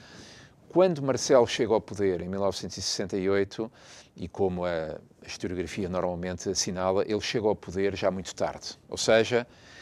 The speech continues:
a perspectiva federalista para a África que ele também tinha, que Spínola tinha, que ele também tinha.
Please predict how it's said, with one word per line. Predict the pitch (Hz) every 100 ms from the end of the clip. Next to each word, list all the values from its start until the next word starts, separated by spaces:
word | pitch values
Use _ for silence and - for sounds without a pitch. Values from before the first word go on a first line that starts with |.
| - - -
a | 104
perspectiva | - - 120 120 107 - 160 156 139 147 147 151 - - - -
federalista | - 110 104 110 117 120
para | - 98
a | 92
África | - 95 95
que | 90 107
ele |
também | - 92 90
tinha, | - 82 80 - _ _
que | -
Spínola | - 120 104
tinha, | 95 117 98
que | 95 -
ele | 131
também | 127 104 98
tinha. | 90 95 78 80